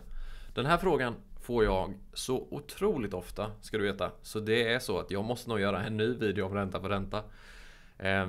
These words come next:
nej, du behöver inte ta ut pengarna. Det absolut bästa, det är att pengar som du investerar i aktien, låt dem ligga kvar. Om du får en utdelning,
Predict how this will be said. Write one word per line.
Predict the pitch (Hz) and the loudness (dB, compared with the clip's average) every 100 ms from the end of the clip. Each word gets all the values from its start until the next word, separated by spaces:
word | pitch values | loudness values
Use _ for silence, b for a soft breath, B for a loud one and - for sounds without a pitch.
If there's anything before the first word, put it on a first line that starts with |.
| - | -2
nej, | 107 127 180 107 - - - - | 0 2 2 0 -6 -20 -18 -4
du | 127 | 0
behöver | 165 131 127 | 4 4 2
inte | 165 - | -2 -2
ta | 131 | 0
ut | 101 - | 0 -2
pengarna. | 92 90 - - - - - - - - | -2 -2 -6 -12 -20 -20 -20 -20 -20 -8
Det | - 131 | -2 0
absolut | 147 - 143 | -2 -4 -6
bästa, | 117 123 - 98 151 - - - - | -2 -4 -2 0 0 -4 -20 -20 -12
det | - 92 | -4 -4
är | 90 | -4
att | - - - - - - - - | -8 -14 -18 -20 -20 -20 -20 -10
pengar | - 120 123 | -2 0 0
som | 127 | -2
du | 113 | -2
investerar | 110 104 101 | -2 2 2
i | |
aktien, | 98 98 - 95 92 | 2 0 -2 -4 -2
låt | 104 - | 0 0
dem | 127 | 0
ligga | 113 95 | -2 -2
kvar. | 95 107 196 - - b b b b b | 0 0 0 -4 -18 b b b b b
Om | 107 110 | -6 -6
du | |
får | 107 104 | 0 0
en | - | 2
utdelning, | 170 104 - 110 190 156 98 | 0 0 -2 0 0 0 -2